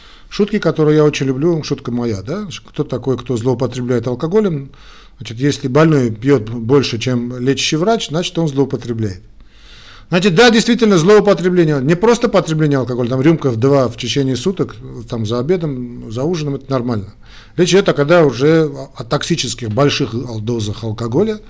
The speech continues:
и ежедневных. Вот, да, вот злоупотребление алкоголем тоже злоупотребление, потому что у курения нет такого понятия, как злоупотребление. Любой вид курения в любом количестве является злоупотреблением. Здесь мы имеем дело с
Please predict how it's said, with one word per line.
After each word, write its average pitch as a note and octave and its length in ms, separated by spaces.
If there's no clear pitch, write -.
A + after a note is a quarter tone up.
и D#3+ 60
ежедневных. B2+ 880
Вот, D3+ 340
да, E3 320
вот F3 280
злоупотребление D#3 840
алкоголем C3 560
тоже E3+ 640
злоупотребление, D#3+ 1040
потому C#3+ 220
что D3+ 160
у D3+ 80
курения F3 400
нет D#3+ 260
такого B2 320
понятия, B2 320
как A#2 160
злоупотребление. B2+ 640
Любой C#3+ 280
вид B2 200
курения B2+ 440
в C3 80
любом D3 240
количестве B2+ 400
является B2 300
злоупотреблением. D#3+ 680
Здесь D#3+ 320
мы C#3+ 140
имеем B2+ 300
дело F3 340
с D#3 400